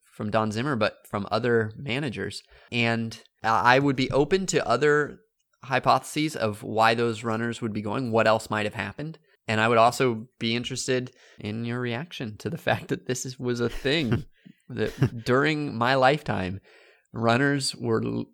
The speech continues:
Speaker 1: stealing with the bases loaded.
Speaker 2: <laughs> Yeah, well, I am surprised and impressed that there was some factual basis <laughs> to this, because so often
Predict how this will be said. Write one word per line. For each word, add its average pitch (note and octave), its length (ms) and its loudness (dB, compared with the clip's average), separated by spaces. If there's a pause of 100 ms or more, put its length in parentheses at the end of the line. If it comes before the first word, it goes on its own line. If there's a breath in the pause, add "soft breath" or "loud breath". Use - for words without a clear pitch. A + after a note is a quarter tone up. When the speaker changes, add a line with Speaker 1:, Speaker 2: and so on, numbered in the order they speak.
(120)
Speaker 1:
stealing B2 600 -2
with G#2+ 120 -4
the G2+ 80 -6
bases A2 420 -4
loaded. A#2 360 0 (280)
Speaker 2:
<laughs> B2 120 -6 (560 soft breath)
Yeah, G#2+ 480 2
well, G#2 380 2
I G2 300 0 (180)
am G2 260 -6 (220)
surprised C#3+ 540 4
and A#2+ 100 4
impressed A#2+ 520 2
that A2+ 300 4
there A2 140 2
was G#2 180 0
some A2 200 0
factual G#2 460 0
basis - 580 -4 (160)
<laughs> - 160 -4
to C#3 160 0
this, E3+ 240 0
because G#2 560 0 (320 loud breath)
so G#2 260 4
often G#2 440 2